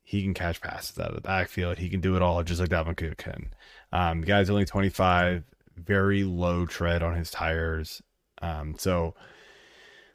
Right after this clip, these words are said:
this is gonna be a good offense. They're gonna get in the red zone a lot with Justin Jefferson. And my other pick from the Vikings is last question, right? They're gonna get in the red zone. They got T J Hawkinson. They,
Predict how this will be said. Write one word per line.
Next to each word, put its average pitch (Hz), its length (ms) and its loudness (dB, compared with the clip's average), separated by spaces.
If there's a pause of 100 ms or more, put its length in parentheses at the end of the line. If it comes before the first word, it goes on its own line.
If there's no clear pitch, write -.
this 120 120 8
is 101 60 4
gonna 120 140 10
be 123 100 12
a 113 60 12
good 123 260 8
offense. 143 480 10
They're 107 140 8
gonna 104 180 8
get 117 100 6
in 113 40 4
the 113 100 4
red 117 200 10
zone 139 140 12
a 135 60 12
lot 143 300 12
with 104 80 2
Justin 98 260 4
Jefferson. 131 640 6
And 95 540 6 (360)
my 87 260 4
other 101 240 6
pick 131 260 4
from 139 140 0
the 127 100 6
Vikings 123 480 8
is 110 140 6
last 110 260 6
question, 135 480 6
right? 120 200 8
They're 110 120 8
gonna 147 260 12
get 151 140 12
in 120 60 2
the 113 80 8
red 107 140 10
zone. 85 260 2
They - 100 -8
got - 160 -16 (100)
T 104 120 -2
J - 140 -4
Hawkinson. 123 1040 2
They, - 840 -12